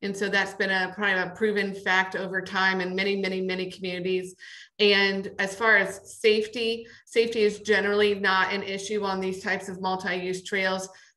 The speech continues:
Trail users are trail guardians, and, um, they really protect their, if you wanna think of it as a linear park, they protect this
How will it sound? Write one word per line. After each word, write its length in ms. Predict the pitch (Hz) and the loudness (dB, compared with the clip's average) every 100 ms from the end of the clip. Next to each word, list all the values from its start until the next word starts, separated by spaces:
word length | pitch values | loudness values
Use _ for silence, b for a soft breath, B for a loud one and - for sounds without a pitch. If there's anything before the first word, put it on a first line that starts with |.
| _ | _
Trail 340 | - 220 214 214 208 | 0 4 4 2 0
users 380 | 214 208 220 | -2 2 0
are 180 | 220 190 | 0 -6
trail 400 | 180 - 185 185 | -6 -4 -2 -2
guardians, 800 | 185 180 180 175 165 160 160 - - | -2 0 0 0 -2 -4 -10 -12 -6
and, 460 | 185 180 180 180 - | -2 -2 -2 -6 -4
um, 220 | 175 170 | -4 -2
they 160 | 180 185 | -2 -2
really 320 | 185 196 196 | -2 -2 -2
protect 480 | 196 180 208 190 - | -2 -4 -4 -4 -2
their, 200 | 180 170 | -2 -2
if 140 | 180 | -6
you 60 | 185 | -6
wanna 240 | 185 180 | -6 -4
think 160 | 196 196 | -4 -2
of 60 | |
it 80 | 190 | -4
as 140 | 180 | -2
a 60 | 180 | -4
linear 420 | 175 180 185 185 | -4 -4 -2 -2
park, 340 | 185 214 185 185 | 0 0 2 0
they 100 | 185 | -2
protect 640 | 185 185 - 185 185 - | -4 -10 -4 -4 -4 -4
this 300 | 190 180 - | -4 -4 -8